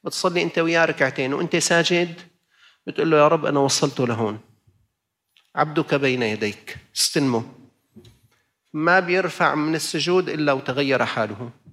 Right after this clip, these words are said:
شو صار؟ صار بأن الله عز وجل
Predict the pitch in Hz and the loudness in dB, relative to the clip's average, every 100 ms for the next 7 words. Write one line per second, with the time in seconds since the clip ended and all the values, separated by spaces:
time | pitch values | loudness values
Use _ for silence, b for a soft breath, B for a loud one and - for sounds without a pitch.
0 | _ _ _ _ - - 170 175 165 165 | _ _ _ _ -12 -6 -2 4 4 2
1 | - - _ b b b b - 190 185 | -4 -18 _ b b b b 2 4 4
2 | 165 151 151 147 156 135 127 127 127 147 | 4 2 2 4 4 2 0 0 0 2
3 | 151 | 0